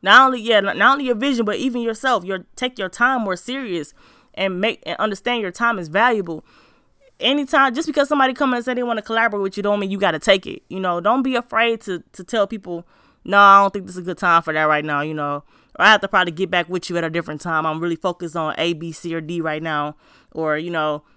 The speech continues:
"That doesn't really fit what I'm doing, but I can link you with so-and-so." You know, sometimes that is perfectly fine to tell people these things because sometimes people be thinking just because they ask, you should say, "Yeah," and that's not the case.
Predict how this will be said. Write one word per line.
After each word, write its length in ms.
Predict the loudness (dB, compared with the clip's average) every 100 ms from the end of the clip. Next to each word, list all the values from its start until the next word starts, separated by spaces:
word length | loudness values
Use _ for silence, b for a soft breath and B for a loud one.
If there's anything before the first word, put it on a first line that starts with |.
| _ -4
"That 140 | 0
doesn't 180 | 0 0
really 140 | -4
fit 260 | -2 0 0
what 100 | 0
I'm 200 | -2 -2
doing, 340 | -4 -2 -2
but 100 | 2
I 80 | 2
can 180 | 2 -2
link 220 | -4 -6
you 80 | -8
with 140 | -8
so-and-so." 640 | -2 0 0 -4 -4 -6 -6
You 120 | -2
know, 280 | 2 2 2
sometimes 400 | -4 -2 0 2
that 160 | 0 -2
is 160 | -6 -6
perfectly 560 | 2 2 2 -2 -6
fine 520 | -6 0 2 2 -2 -12 b b b b
to 140 | -14 -8
tell 260 | 2 2
people 240 | 2 -6 -10
these 220 | -10 -10
things 500 | -8 -6 -6 -10 -16 b b b
because 480 | -14 -2 0 2 0
sometimes 460 | 0 0 2 2 2
people 180 | 0 -6
be 140 | -8
thinking 540 | -4 -6 -4 -4 -4 -8 _ _ _ _ _ -10
just 220 | -8 -6
because 500 | -4 2 2 2 -4
they 260 | -4 -2 0
ask, 320 | 2 2 2
you 80 | -2
should 120 | -6
say, 120 | -4
"Yeah," 240 | -4 -2 0
and 80 | 0
that's 140 | -2
not 120 | -6
the 80 | -4
case. 460 | 0 0 -2 -8